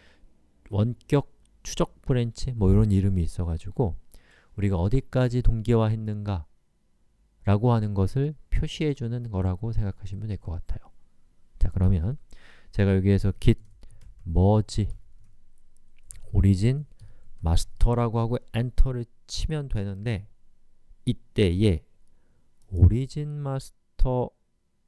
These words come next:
자, 다시요. 마스터 브랜치가 오리진 마스터 브랜치를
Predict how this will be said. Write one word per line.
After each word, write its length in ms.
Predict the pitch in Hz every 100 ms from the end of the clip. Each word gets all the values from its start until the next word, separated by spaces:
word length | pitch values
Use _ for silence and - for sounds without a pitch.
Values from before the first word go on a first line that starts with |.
| _ - -
자, 160 | - 85
다시요. 500 | 82 82 80 82 139 - _ _ _ _ -
마스터 580 | 90 95 - - 151
브랜치가 720 | 143 139 127 117 - 92 87 - - _ _ -
오리진 420 | 95 107 143 151
마스터 600 | 143 135 135 - - 127 -
브랜치를 840 | - 107 110 107 - 110 104 92